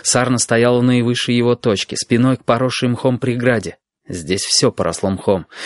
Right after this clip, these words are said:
Здесь было роскошное пастбище, а в глубокой щели, скрываемой пышным зелёно-коричневым ковром, бежала струйка воды. И если осторожно разгрести мох копытцем.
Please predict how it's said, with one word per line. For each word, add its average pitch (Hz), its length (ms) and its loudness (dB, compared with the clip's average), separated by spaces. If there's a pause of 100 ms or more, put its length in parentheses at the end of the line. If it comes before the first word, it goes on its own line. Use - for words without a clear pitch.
(120)
Здесь 110 280 0
было 120 280 4
роскошное 131 640 -2
пастбище, - 680 -8 (200)
а 107 100 -2
в 95 80 -4
глубокой 101 480 2
щели, 110 460 -4 (120)
скрываемой 117 680 2
пышным 110 380 0
зелёно-коричневым 110 1000 0
ковром, 104 500 -2 (320)
бежала 123 560 0
струйка 120 500 -2
воды. 113 360 -2 (640)
И 95 80 -6
если 90 440 -4
осторожно 101 580 -2
разгрести 95 440 -4
мох 113 240 -2
копытцем. - 640 -6